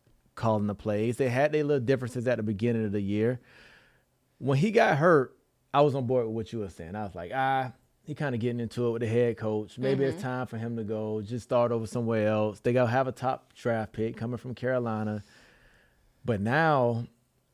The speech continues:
Speaker 1: as Brandon mentioned, his couple games he had before he got injured,
Speaker 2: Mm-hmm.
Speaker 1: and now how he looked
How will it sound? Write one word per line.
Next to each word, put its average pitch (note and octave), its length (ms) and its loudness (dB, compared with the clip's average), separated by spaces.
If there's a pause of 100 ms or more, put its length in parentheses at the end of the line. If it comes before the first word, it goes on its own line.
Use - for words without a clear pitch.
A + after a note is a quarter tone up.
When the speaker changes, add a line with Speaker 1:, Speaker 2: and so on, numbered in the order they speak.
(680)
Speaker 1:
as B2+ 160 2
Brandon D3 460 0
mentioned, B2+ 420 0
his A#2+ 200 -2
couple D#3 300 0
games C#3+ 320 0
he C#3 120 2
had B2 220 4
before A#2+ 320 -2
he A#2+ 100 0
got A2+ 220 0
injured, G2 380 -6 (160)
Speaker 2:
Mm-hmm. G#2 120 -4
Speaker 1:
and B2+ 80 0
now D3+ 220 4
how D3 200 2
he B2 200 0
looked B2 420 0